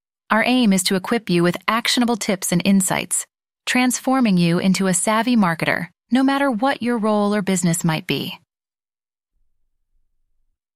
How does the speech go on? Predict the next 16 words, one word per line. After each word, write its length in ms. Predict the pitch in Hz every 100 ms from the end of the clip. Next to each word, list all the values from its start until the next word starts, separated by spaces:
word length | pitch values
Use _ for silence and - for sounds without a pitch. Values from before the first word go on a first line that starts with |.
| _ -
Understanding 640 | 285 339 - 220 208 196
Facebook's 720 | - 196 190 - 190 185 -
interface. 760 | 196 170 165 - 135 170 - - _ _ _ _ _ _ _ _ _ -
In 140 | 233
our 120 | 240
digital 440 | 240 311 311 294 -
age, 520 | 208 165 151 - - _ -
mastering 640 | 190 208 247 - 247 233
social 400 | - 196 196 196
media 320 | 190 190 208
platforms 640 | 190 190 175 - 190 185 -
like 160 | 170
Facebook 500 | - 202 - 214 202 -
is 240 | 196 190
crucial. 580 | - - 160 - - - _ _ _ _ _ _ _ -
An 160 | 247